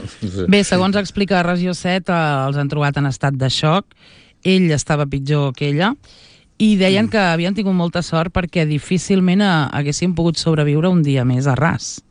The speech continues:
Speaker 2: Estaven, eh, eh, sota d'una roca on, doncs, intentaven refugiar-se.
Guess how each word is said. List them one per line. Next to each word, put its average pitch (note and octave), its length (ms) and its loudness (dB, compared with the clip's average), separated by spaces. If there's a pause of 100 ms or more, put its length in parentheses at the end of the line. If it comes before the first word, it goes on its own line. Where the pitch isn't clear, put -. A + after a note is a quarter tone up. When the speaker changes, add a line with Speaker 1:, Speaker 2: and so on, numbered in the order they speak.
(480)
Speaker 2:
Estaven, D#3+ 440 2
eh, C#3+ 680 2 (560)
eh, C3 220 -2
sota D3 520 2
d'una D3 260 2
roca C3 400 0
on, A2+ 420 0
doncs, C3+ 200 2
intentaven B2+ 840 2
refugiar-se. A2+ 840 -4